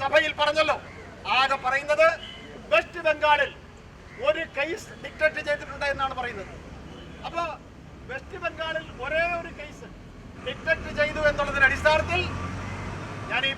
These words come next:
പറഞ്ഞ പോലെ പാവപ്പെട്ട താറാവ് കർഷകർ, കോഴി കർഷകർ, മുട്ട വിൽപ്പന, വിൽപ്പനക്കാർ, ഇറച്ചി വിൽപ്പന, വിൽക്കുന്നവർ, ഇവരുടെയൊക്കെ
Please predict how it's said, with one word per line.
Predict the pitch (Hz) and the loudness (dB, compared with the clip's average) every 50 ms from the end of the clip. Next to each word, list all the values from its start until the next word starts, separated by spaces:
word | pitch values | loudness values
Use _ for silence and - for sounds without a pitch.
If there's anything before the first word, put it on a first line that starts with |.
| - | -2
പറഞ്ഞ | 247 247 269 277 269 | -2 -2 -2 -2 -2
പോലെ | 269 269 269 254 233 - - - - - - - - - | -2 -4 -2 -4 -6 -8 -10 -14 -16 -16 -16 -16 -10 -4
പാവപ്പെട്ട | 226 269 285 285 285 285 - 277 269 269 262 254 | 0 0 2 2 0 -2 -4 -8 -6 -6 -4 0
താറാവ് | 254 277 302 302 294 294 285 285 | 2 2 4 4 4 2 2 -2
കർഷകർ, | 294 - 269 269 262 262 - - | -4 -4 -4 -4 -4 -6 -6 -4
കോഴി | 262 294 302 320 320 - | 0 0 0 0 0 0
കർഷകർ, | 320 302 311 320 311 277 - - - - - - - - - - - - - - - - - | -2 0 0 -2 -2 -2 -2 -6 -12 -16 -16 -16 -16 -16 -14 -14 -14 -14 -14 -14 -14 -12 -10
മുട്ട | 247 262 - 320 330 330 | -10 -10 -6 -6 -6 -6
വിൽപ്പന, | 330 311 - 330 330 339 330 330 - - - - | -6 -8 -8 -6 -4 -2 -4 -4 -4 -6 -8 -8
വിൽപ്പനക്കാർ, | 311 311 - - 320 330 - - 311 262 - - - - - - - - - - - - - 196 220 | -8 -8 -6 0 0 0 2 2 2 0 0 -2 -8 -14 -14 -14 -14 -14 -14 -14 -14 -14 -10 -8 -4
ഇറച്ചി | 240 285 294 294 294 302 285 269 - - - - - - - - - - - - - - - - | -2 -2 -2 -2 -4 -6 -6 -8 -8 -10 -14 -16 -16 -16 -16 -14 -14 -14 -14 -14 -14 -14 -10 -10
വിൽപ്പന, | 269 277 269 311 302 302 311 302 | -8 -8 -6 -8 -8 -8 -8 -8
വിൽക്കുന്നവർ, | 311 269 - 311 302 311 302 269 - - - - - - - - - - - - - 185 | -8 -8 -6 -2 0 0 0 0 -4 -8 -12 -10 -10 -10 -10 -10 -12 -14 -12 -12 -12 -10
ഇവരുടെയൊക്കെ | 214 240 233 240 247 247 240 247 262 | -10 -8 -6 -4 -4 -4 -2 -4 -4